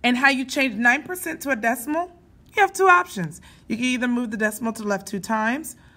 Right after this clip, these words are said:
or you can just type nine divided by one hundred in your calculator.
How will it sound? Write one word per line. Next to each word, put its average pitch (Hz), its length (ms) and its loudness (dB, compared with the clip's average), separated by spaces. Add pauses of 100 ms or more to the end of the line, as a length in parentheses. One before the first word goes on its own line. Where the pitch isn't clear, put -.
(200)
or 339 320 6
you 269 120 0
can 262 120 -2
just 233 180 -6
type 233 400 -2
nine 226 460 2
divided 220 300 0
by 208 100 2
one 202 160 -2
hundred 208 220 -2
in 185 80 -2
your 185 80 -6
calculator. - 560 -4